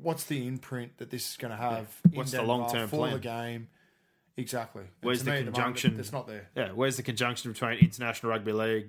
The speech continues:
Speaker 2: the competitions, the N R L, everyone involved? Like, the, the timing's just shithouse. I'm still gonna watch it and I'd love to see it, but from clubs, I'm not surprised they're kicking up a stink.
Speaker 1: Mm.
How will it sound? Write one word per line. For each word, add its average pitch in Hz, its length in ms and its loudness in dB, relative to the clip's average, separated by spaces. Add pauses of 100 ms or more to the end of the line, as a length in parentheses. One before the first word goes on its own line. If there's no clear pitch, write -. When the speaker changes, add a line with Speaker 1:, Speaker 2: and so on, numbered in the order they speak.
(140)
Speaker 2:
the - 100 10
competitions, 113 680 -2
the 113 100 10
N 113 80 0
R 107 200 -2
L, 113 260 0
everyone 117 260 0
involved? 98 340 0
Like, 101 140 -8
the, 104 100 -8
the 104 140 -8
timing's 117 380 -2
just - 180 -12
shithouse. 104 500 -6
I'm 139 160 2
still 135 180 -2
gonna 95 140 -8
watch 113 200 2
it 107 40 -6
and - 60 -12
I'd 98 100 -8
love 101 140 -2
to 107 60 -12
see 120 140 -2
it, 98 220 -4
but 101 280 -2 (300)
from - 160 -4
clubs, 120 340 2
I'm 120 100 -2
not 135 120 -2
surprised 120 340 0
they're 101 100 -6
kicking - 220 -8
up 90 120 -8
a - 40 -10
stink. 85 280 -10
Speaker 1:
Mm. 107 120 -16